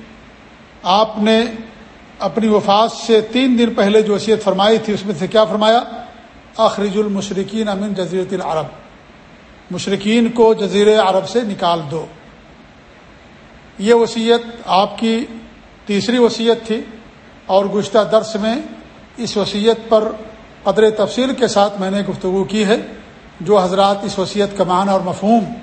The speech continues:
اور اس کا مطلب سمجھنا چاہتے ہیں، وہ ہمارے پرانے درس کی طرف رجوع کریں،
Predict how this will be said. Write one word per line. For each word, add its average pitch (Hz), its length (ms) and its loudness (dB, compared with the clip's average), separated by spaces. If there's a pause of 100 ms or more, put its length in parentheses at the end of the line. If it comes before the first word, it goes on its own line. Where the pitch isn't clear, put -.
(440)
اور 185 120 0
اس 185 140 -2
کا 208 140 2
مطلب 190 340 0
سمجھنا 208 340 2
چاہتے 190 420 -4
ہیں، 196 160 -4 (480)
وہ 196 140 0
ہمارے 196 360 2
پرانے 196 360 2
درس 202 280 0
کی 226 60 -8
طرف 202 220 -2
رجوع 220 180 0
کریں، 208 400 0